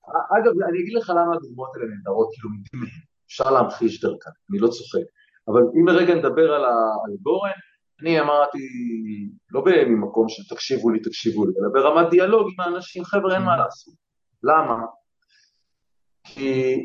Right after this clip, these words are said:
Speaker 1: מנדלבליט, אני לא מוריד ממנו מילימטר, אבל הוא בובה.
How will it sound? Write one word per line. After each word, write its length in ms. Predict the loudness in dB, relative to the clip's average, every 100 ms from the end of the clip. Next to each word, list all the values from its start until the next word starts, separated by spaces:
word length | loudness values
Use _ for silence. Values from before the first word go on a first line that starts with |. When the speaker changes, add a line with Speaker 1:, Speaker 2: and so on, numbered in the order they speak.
| -8 2
Speaker 1:
מנדלבליט, 640 | 6 6 4 2 0 -8 _ _ _ _ -6
אני 100 | 2
לא 80 | 4
מוריד 240 | 6 4
ממנו 160 | 4 2
מילימטר, 420 | 0 -2 -4 -8 -14 _ _ _ _ _
אבל 180 | -6 -4
הוא 140 | -4
בובה. 380 | -6 0 0 0